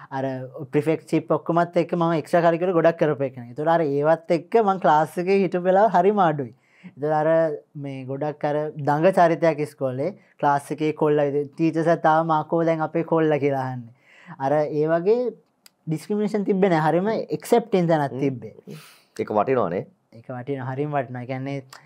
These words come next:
Speaker 1: දැන් මගේ කතාවත් එක්ක තව ට්‍රාන්ස්ජෙන්ඩර් කෙනෙක්ගේ, විශේෂයෙන්ම ට්‍රාන්ස්ජෙන්ඩර් ෆීමේල් කට්ටියගේ. එයාලගේ කතා එක්ක බැලුවොත් ඉස්කෝලේ කාලේ කියන්නේ අර එයාලා මතක් කරන්නත් කැමති නැති කාලේ.
Speaker 2: හ්ම්.
Speaker 1: එච්චරට බුලී වෙලා තියෙනවා. අර ඒ අතින් බැලුවොත් ඇත්තටම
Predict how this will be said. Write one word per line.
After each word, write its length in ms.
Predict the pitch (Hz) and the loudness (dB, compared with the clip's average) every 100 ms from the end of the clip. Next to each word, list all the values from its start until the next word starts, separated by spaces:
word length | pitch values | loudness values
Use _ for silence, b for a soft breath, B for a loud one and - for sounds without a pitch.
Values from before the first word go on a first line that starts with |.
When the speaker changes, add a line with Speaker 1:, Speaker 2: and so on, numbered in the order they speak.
| B - | B -10
Speaker 1:
දැන් 180 | 135 | -6
මගේ 280 | 135 123 147 | -4 -2 -2
කතාවත් 480 | 147 147 156 160 156 | -2 0 2 0 0
එක්ක 140 | 160 170 | -2 0
තව 200 | 147 143 | 0 0
ට්‍රාන්ස්ජෙන්ඩර් 560 | 147 151 143 156 156 | -2 -4 -4 -6 -6
කෙනෙක්ගේ, 560 | 165 160 151 143 165 160 | -4 -6 -6 -4 -2 0
විශේෂයෙන්ම 400 | 139 160 147 190 | -2 -2 -2 -2
ට්‍රාන්ස්ජෙන්ඩර් 480 | 185 165 156 180 180 | 0 0 -2 -4 -2
ෆීමේල් 340 | 156 156 151 | 0 0 0
කට්ටියගේ. 460 | 131 127 131 117 123 | -2 -4 -6 -12 -4
එයාලගේ 380 | 131 143 170 175 | -2 0 0 0
කතා 280 | 156 170 165 | 0 2 2
එක්ක 200 | 165 175 | 0 0
බැලුවොත් 320 | 165 185 175 | 2 2 -2
ඉස්කෝලේ 400 | - - 170 175 | -4 0 2 4
කාලේ 240 | 170 170 | 4 2
කියන්නේ 340 | 165 185 202 190 | 0 -2 0 0
අර 80 | |
එයාලා 300 | 180 165 190 | 2 4 2
මතක් 260 | 170 147 170 | 0 0 0
කරන්නත් 340 | 170 190 202 202 | 2 2 0 -2
කැමති 260 | 175 165 | -2 0
නැති 180 | 170 147 | -2 0
කාලේ. 220 | 139 131 | -2 -2
Speaker 2:
හ්ම්. 160 | 131 131 | -4 -8
Speaker 1:
එච්චරට 320 | 190 180 190 | -2 0 2
බුලී 240 | 160 160 156 | 2 2 2
වෙලා 200 | 139 120 | 0 -4
තියෙනවා. 400 | 113 110 _ B B B B | -12 -20 _ B B B B
අර 140 | 143 | -6
ඒ 280 | 143 143 151 | -2 0 2
අතින් 280 | 160 190 185 | 2 2 2
බැලුවොත් 340 | 170 180 214 165 | 4 6 6 4
ඇත්තටම 460 | - 190 202 214 | 2 0 2 0